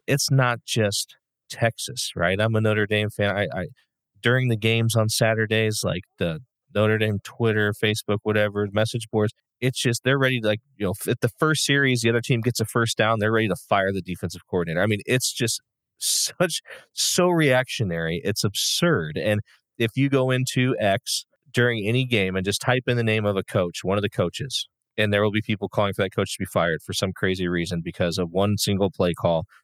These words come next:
or one score that was given up. Part of that is what makes being a fan fun. I get that. But these, these people that are saying this on these public forums, like, they believe what, they believe this stuff. They believe what they're saying. They, they believe with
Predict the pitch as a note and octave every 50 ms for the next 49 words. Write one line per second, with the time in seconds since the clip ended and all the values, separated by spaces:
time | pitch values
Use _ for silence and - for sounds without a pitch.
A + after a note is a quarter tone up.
0 | _ _ _ - F2 F2 E2+ E2 E2 E2+ F2+ G2 G#2 G2+ F#2+ - - - - -
1 | G2 F2+ F2+ E2+ E2 D#2+ D#2+ E2 D2 C#2 D2+ E2+ D#2+ G2 - - _ - - G2
2 | F2 F#2 E2+ E2 D#2+ D#2+ - _ _ _ _ _ - C#3 D3 E3 D#3 C#3+ B2 A#2+
3 | A#2 A2+ G#2 F#2 A2 G#2 E2+ F2+ F#2 F#2+ - - - G2 F2+ F2 D#2+ - - F2
4 | E2 D#2+ D#2 - - D#2+ D2+ E2 F#2 F#2+ F2 D#2+ D#2+ D#2 - - F#2 F#2+ G2 C3
5 | - _ _ _ _ - A#2 G#2 G2 F#2 - _ _ _ _ _ _ - C#3+ F#3
6 | F#3 - - - C3 F3 D#3+ - - - F#3+ - - A2 F#2+ F2 E2+ G#2+ A2 _
7 | _ _ _ A#2 A#2+ A#2 A2 G#2 - - - C#3 D3 D3 B2+ F#2+ E2 D2 C#2+ -
8 | - - - _ _ _ _ _ _ _ - F#2+ A2 G#2+ G#2 G2+ - - - A#2
9 | G2+ G2+ F#2+ - - D3+ D#3+ D3 A#2 G#2 F#2 - - B2 C#3+ F3+ D#3+ - E3+ D#3+
10 | D3+ E3+ A#3 A#3+ F3+ D3+ C#3 C#3 - - D#3+ G#3 G#3+ A#3+ B3 C#4+ D#4 D#4+ C4 F#3+
11 | C#3+ - - - D2+ - - - C#3+ E3 F3 F#3 F3+ F#3+ G3 F#3 G3 F#3+ - -
12 | F#3 F3+ - - G3 F#3+ C#3+ G#2+ G#2+ B2 B2 B2 D3+ D#3 D3 C#3 - D3 D3+ D#3
13 | E3 D#3 C#3 C3+